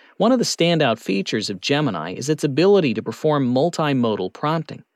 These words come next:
Multimodal prompting involves combining different modalities, such as text and images, to elicit responses from the A I model.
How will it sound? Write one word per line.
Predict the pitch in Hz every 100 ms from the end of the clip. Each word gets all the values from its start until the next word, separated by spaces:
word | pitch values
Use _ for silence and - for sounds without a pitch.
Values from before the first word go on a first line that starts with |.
| _ - - -
Multimodal | 214 226 196 156 147 143 98
prompting | - 156 156 131 101
involves | 101 123 135 127
combining | - 139 127 156 185 139
different | 113 123 127 107
modalities, | 101 95 123 147 160 104 78
such | - - -
as | 175 -
text | - 127 123 - -
and | - -
images, | 165 143 92 - - - -
to | 170
elicit | 165 190 190 165
responses | 127 - 151 185 190 - -
from | 117
the | 110 -
A | 104
I | 90 92
model. | 98 160 -